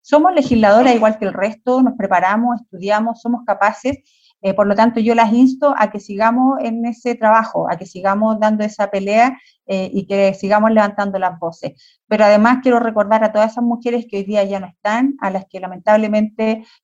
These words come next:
perdieron la vida en manos de un femicida, a esas que en algún momento también abrieron camino en las distintas áreas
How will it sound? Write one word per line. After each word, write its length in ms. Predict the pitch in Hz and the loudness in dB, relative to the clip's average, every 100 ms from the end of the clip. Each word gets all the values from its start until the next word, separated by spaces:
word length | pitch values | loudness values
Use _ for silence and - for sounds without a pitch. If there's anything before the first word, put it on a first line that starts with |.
| _ | _
perdieron 460 | 196 175 233 254 | -2 2 2 4
la 100 | 247 | 4
vida 240 | 226 233 233 | 4 4 4
en 80 | 220 | 4
manos 220 | 220 214 | 2 0
de 60 | 202 | -2
un 80 | |
femicida, 800 | 202 202 202 - 226 226 220 220 - _ | -6 -8 -8 -2 2 4 2 0 -14 _
a 160 | 185 214 | 2 2
esas 240 | 220 226 | 2 -6
que 120 | 226 208 | -4 -4
en 100 | 202 | -2
algún 280 | 196 220 | 0 2
momento 360 | 226 226 233 240 | 2 2 0 -2
también 480 | 214 202 220 240 254 | -4 -4 0 2 4
abrieron 400 | 220 240 277 262 | 4 2 2 2
camino 500 | 220 240 269 214 214 | 2 4 4 2 0
en 80 | 196 | -2
las 140 | 190 | -4
distintas 480 | 196 - 208 202 196 | -6 -10 -8 -6 -2
áreas 480 | 208 196 208 208 | 0 0 -2 -4